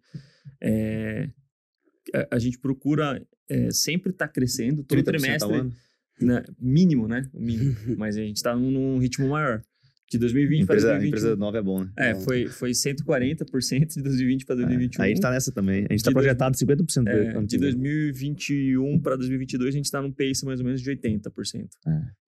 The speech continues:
Speaker 1: Tamo
Speaker 3: Sim.
Speaker 1: querendo chegar a um, a um
Speaker 2: E vai
Speaker 1: cem, dar uma
Speaker 2: diminuir, a ideia é
Speaker 1: acelerada.
Speaker 2: que diminua, né?
Speaker 1: Vai diminuindo,
Speaker 2: Ao longo dos
Speaker 1: claro.
Speaker 2: anos tem que
Speaker 1: Con-,
Speaker 2: diminuir,
Speaker 1: conforme,
Speaker 2: senão
Speaker 1: conforme você vai... É igual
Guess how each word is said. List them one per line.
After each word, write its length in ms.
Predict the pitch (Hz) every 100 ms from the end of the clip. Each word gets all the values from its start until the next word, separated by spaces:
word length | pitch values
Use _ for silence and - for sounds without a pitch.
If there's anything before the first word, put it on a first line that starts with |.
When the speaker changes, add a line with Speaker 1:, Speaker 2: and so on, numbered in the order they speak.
| _
Speaker 1:
Tamo 140 | - 117
Speaker 3:
Sim. 40 |
Speaker 1:
querendo 280 | 131 127 135
chegar 300 | 131 131 131
a 140 | 135
um, 120 | 139 117
a 80 |
um 20 | 143
Speaker 2:
E 60 |
vai 160 | 139 147
Speaker 1:
cem, 80 | 156
dar 160 | 190
uma 80 | 208
Speaker 2:
diminuir, 60 | 170
a 40 |
ideia 120 | 123 123
é 40 |
Speaker 1:
acelerada. 160 | 135 117
Speaker 2:
que 60 |
diminua, 460 | 143 196 190 185 131
né? 220 | 113 107 -
Speaker 1:
Vai 120 | 208
diminuindo, 300 | 196 214 240 196
Speaker 2:
Ao 160 | 156
longo 160 | 123 135
dos 80 | 139
Speaker 1:
claro. 140 | 127
Speaker 2:
anos 180 | 120 117
tem 100 | 131
que 40 |
Speaker 1:
Con-, 20 | 135 151
Speaker 2:
diminuir, 180 | 185 151
Speaker 1:
conforme, 160 | 123 -
Speaker 2:
senão 400 | 117 113 156 117
Speaker 1:
conforme 400 | 95 165 160 151
você 140 | 156 156
vai... 320 | 151 147 131
É 100 | 127
igual 240 | 175 196